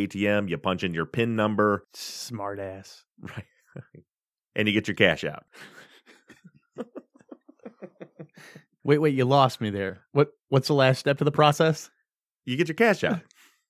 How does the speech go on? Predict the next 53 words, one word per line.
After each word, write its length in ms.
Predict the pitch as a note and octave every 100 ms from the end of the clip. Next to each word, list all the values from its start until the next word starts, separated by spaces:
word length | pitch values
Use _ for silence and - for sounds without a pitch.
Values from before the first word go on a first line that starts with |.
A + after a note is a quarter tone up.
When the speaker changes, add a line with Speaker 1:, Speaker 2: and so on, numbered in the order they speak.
| _ -
Speaker 2:
Oh, 220 | F3 E3
right, 320 | C3+ B2+ G#2
right. 120 | B2
Speaker 1:
At 60 | -
the 100 | C3
A 80 | C3+
T 120 | D#3+
M 100 | D#3
machine. 320 | B2 F2 D2+
Speaker 2:
That's 240 | A2 G2+ F#2
right. 220 | F2+ E2+
Speaker 1:
With 100 | G#2+
your 80 | G2
pin 220 | C3 G#2+
number. 280 | E2+ D2+ D2 _ - - _ - - - _ -
Speaker 2:
Got 320 | G2+ G2 F#2+
it. 140 | E2 _ _ _ _ _ _ _ _
Speaker 1:
So 140 | - E3
anyway, 440 | C#3+ F#2+ F2+ F2+
yes, 380 | F#2+ G#2 G#2 - -
again, 480 | G2+ F2+ E2+ E2+ E2+
I 140 | D#2+
have 160 | E2+ D#2
misspoken. 960 | F2+ - - D#2+ D#2+ D2+ D#2+ D#2 D#2+ - _ -
You 80 |
were 120 | F#2 F#2+
all 180 | G#2+
kind 320 | G#2+ - F#2+ G2
enough 180 | G2
to 60 | F2+
point 180 | G2 F2+
it 60 |
out 120 | D#2+ D#2+
to 80 |
me. 60 | F2+
Now 100 | G#2
I'm 60 | D#3+
gonna 100 | F#3+
be 80 |
kind 280 | F#3 B2+ C#3
to 100 | A2
Esty 240 | G2 - E2+
because 240 | E2+ F2
I 60 | F2
don't 180 | E2+
know 140 | F#2 F2+
Esty. 480 | D2+ - - D2 - _ _ _
However, 600 | - D3 G3+ G3 G#2 D#2 - _
a 100 | -
good 240 | A2+ B3+ A#3+
friend 300 | C3+ C3 A2
of 140 | D#2+
mine, 460 | E2 D#2+ D#2+ G2